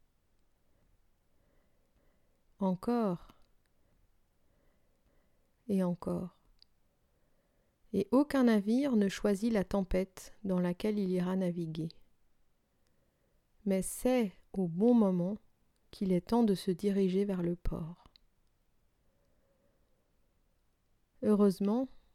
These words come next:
il y a des ports sûrs où un navire peut venir pour se reposer. L'équipage se repose.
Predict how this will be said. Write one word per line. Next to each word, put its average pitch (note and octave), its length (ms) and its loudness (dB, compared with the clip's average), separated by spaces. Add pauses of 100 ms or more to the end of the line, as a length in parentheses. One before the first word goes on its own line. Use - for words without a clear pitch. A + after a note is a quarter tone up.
(180)
il F#3+ 140 -4
y G3 80 0
a G3+ 60 2
des F#3+ 140 2
ports F#3 280 0
sûrs - 560 -2 (360)
où F#3+ 120 -2
un F3+ 100 2
navire F#3 420 0
peut G#3+ 120 0
venir F#3+ 440 0
pour - 180 -12
se - 120 -6
reposer. F3 580 -4 (4000)
L'équipage G#3+ 580 2
se - 120 -2
repose. E3+ 580 -2